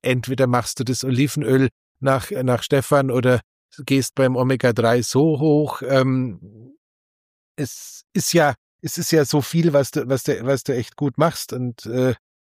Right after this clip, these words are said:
du bist clever genug, den Rest auch umzusetzen. Also bin da eigentlich nicht, äh,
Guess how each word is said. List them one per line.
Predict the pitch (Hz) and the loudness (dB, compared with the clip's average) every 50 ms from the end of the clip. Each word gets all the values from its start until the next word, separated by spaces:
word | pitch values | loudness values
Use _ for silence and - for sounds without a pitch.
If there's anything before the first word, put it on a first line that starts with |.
| _ _ _ | _ _ _
du | - 147 - | -20 -12 -10
bist | 156 139 - - - | -10 -10 -10 -6 -2
clever | 151 156 156 151 156 | 0 2 2 2 0
genug, | 127 - 151 147 143 135 - | 0 0 2 2 2 0 0
den | - 147 127 | 0 2 4
Rest | 127 135 139 - - 147 | 4 4 2 2 -2 -4
auch | 127 127 | -4 -2
umzusetzen. | 165 175 185 - 185 160 120 117 123 127 - - 160 143 | -2 -2 0 0 0 2 2 2 2 2 0 -2 -2 0
Also | 113 127 123 127 143 - _ _ _ _ _ _ _ _ _ _ _ _ _ 135 127 - _ | 0 0 0 -2 -4 -6 _ _ _ _ _ _ _ _ _ _ _ _ _ -20 -20 -10 _
bin | - 135 | -2 2
da | 139 135 123 | 2 4 4
eigentlich | 131 131 135 139 127 - - - - - | 4 2 2 0 -2 -4 -8 -14 -18 -16
nicht, | 147 143 147 156 147 160 165 - - - - - 151 | -14 -8 -2 0 2 2 2 0 -4 -8 -8 -4 0
äh, | 156 156 151 147 | 4 4 4 4